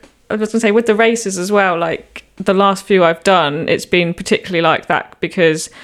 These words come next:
Reading Half, for example, like, there was conflict on, like, do I,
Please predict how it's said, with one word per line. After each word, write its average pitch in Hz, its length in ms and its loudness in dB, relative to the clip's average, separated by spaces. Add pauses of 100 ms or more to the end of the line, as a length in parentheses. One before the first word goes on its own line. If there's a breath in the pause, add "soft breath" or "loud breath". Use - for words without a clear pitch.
(160 loud breath)
Reading 196 240 0
Half, 190 340 0
for 175 140 -2
example, 165 840 -2 (200)
like, 170 260 0
there 180 160 4
was 180 140 0
conflict 190 580 0
on, 175 80 -2
like, 170 180 -2
do 185 160 2
I, 165 300 0